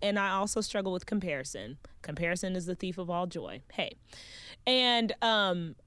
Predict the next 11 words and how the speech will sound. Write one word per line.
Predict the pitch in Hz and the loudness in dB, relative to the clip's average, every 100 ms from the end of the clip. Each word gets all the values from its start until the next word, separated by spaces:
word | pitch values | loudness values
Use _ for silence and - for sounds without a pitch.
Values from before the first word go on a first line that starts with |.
| - | 2
I | 269 | 2
think | 285 370 392 466 | 2 0 2 2
about | 349 269 226 202 185 - | 4 4 6 6 4 2
especially | 233 - 285 339 - 302 | 2 2 2 2 4 2
what | 240 214 196 | 4 4 4
I've | - 240 226 | 4 4 2
learned | 202 202 202 185 | 2 2 4 2
the | 170 | 0
most | 170 180 185 170 - - | 0 2 4 2 -2 -6
with | 175 175 175 - | -2 0 -2 -4
m-, | 170 | -12